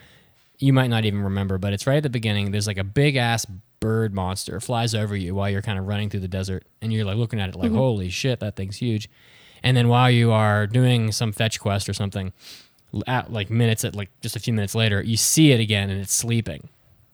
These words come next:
Speaker 1: And you kinda have to creep around it 'cause it's
Speaker 2: Oh, yes, I know what you're talking
Speaker 1: and
Speaker 2: about.
Speaker 1: then it gets up at one point, like, no matter what, I'm, I'm guessing no matter what, it gets up, and it's, and it wakes up,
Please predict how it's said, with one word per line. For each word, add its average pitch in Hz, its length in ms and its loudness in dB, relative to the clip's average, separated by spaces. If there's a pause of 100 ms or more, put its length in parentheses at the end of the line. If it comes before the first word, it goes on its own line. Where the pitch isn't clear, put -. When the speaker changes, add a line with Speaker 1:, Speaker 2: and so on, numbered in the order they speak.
(220)
Speaker 1:
And 127 160 -2
you 127 40 -4
kinda 135 220 2
have 120 200 0
to 107 100 -6
creep 135 280 0
around 110 460 -2
it 90 180 -6 (460)
'cause 117 180 -2
it's 110 80 0
Speaker 2:
Oh, 214 80 4
yes, 170 280 0
I 175 60 -2
know 175 100 0
what - 100 -10
you're 180 60 -6
talking - 200 -6
Speaker 1:
and 160 140 6
Speaker 2:
about. 165 60 8
Speaker 1:
then 170 80 6
it 143 160 2
gets 185 280 6
up 147 320 6 (180)
at 139 120 -2
one 151 160 4
point, 135 260 2
like, 113 140 -2
no 127 60 -2
matter 117 200 0
what, 110 180 0
I'm, 104 120 -4 (240)
I'm 123 140 0
guessing 123 260 0
no 101 80 -4
matter 101 180 0
what, 95 160 0
it 92 60 -4
gets 98 240 -6
up, 95 200 -4
and 110 160 -2
it's, 110 240 -4
and 113 140 -6
it 101 60 -6
wakes 147 300 2
up, 104 260 -2